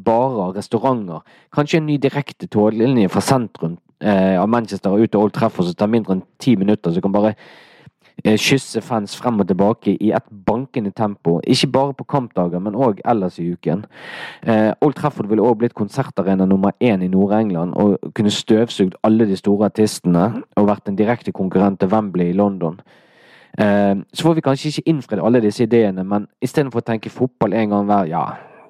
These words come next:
tiende dag, eh, sånn som det er tilfellet i dag, så må man tenke inntekter hele veien, hver eneste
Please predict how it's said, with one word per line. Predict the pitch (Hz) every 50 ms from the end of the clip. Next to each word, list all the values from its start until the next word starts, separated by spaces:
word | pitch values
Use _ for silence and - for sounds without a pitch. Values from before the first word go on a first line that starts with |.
| _ _ - -
tiende | - - 123 120 131 123 120 113
dag, | 117 117 120 127 127 - - - - - - - - -
eh, | - 110 110
sånn | - 123 113
som | - - 107
det | 107 107 104
er | 98 - 110
tilfellet | 107 - 120 113 107
i | 101 104
dag, | 117 120 120
så | - - 123
må | 120 120 113
man | 104 95 95
tenke | - 104 104 110 - 113 -
inntekter | 98 98 101 - - 123 113 - - 98 92
hele | - - - - - 127 123 123 127 131 120 104 95 87 - -
veien, | - 98 107 104 98 92 85 85 92
hver | 98 - - -
eneste | 113 113 117 120 123 117 - -